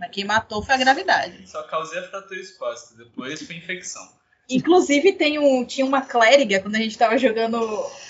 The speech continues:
Speaker 1: alô, Vika, ela <laughs> tava jogando de clériga de Timora, <laughs> e ela vivia dizendo isso, né? "Não, a gente não matou, a gente machucou.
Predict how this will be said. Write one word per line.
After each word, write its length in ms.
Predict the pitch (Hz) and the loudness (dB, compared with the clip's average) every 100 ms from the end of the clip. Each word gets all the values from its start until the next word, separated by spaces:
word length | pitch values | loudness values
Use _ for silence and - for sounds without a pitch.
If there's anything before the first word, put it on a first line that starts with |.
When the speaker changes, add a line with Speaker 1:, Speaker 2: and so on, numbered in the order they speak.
| - | 4
Speaker 1:
alô, 260 | 240 262 254 | 8 8 8
Vika, 400 | 262 254 - - 262 240 - | 4 0 -4 -14 -12 -10 -6
ela 200 | 220 214 | -4 -4
<laughs> 200 | - 285 - | 6 6 8
tava 180 | 247 | 4
jogando 280 | 247 233 240 | 4 4 4
de 80 | 233 | 0
clériga 460 | - 240 233 220 226 | 4 6 6 2 -2
de 340 | 208 226 220 | -2 -6 -6
Timora, 640 | 202 240 214 214 262 214 - | -6 -6 -2 0 0 0 -2
<laughs> 1300 | - - - _ _ - 494 - 392 - - - - | -8 -12 -12 _ _ -18 -18 -10 -10 -10 -12 -12 -4
e 120 | 269 | 6
ela 180 | 269 294 | 6 6
vivia 440 | 302 294 262 302 359 | 2 0 0 0 0
dizendo 360 | 311 330 392 | 0 0 2
isso, 280 | 302 254 247 | 0 0 2
né? 100 | 247 | 4
"Não, 240 | 247 226 196 | 6 4 2
a 60 | |
gente 320 | 196 208 190 | -2 -6 -6
não 220 | 220 214 247 | -4 0 2
matou, 480 | 370 - 233 180 | 0 -2 -2 0
a 40 | 180 | 0
gente 360 | 185 185 254 | -2 -6 -2
machucou. 840 | 247 233 - 415 - 277 175 - | 2 4 2 -4 -2 2 2 0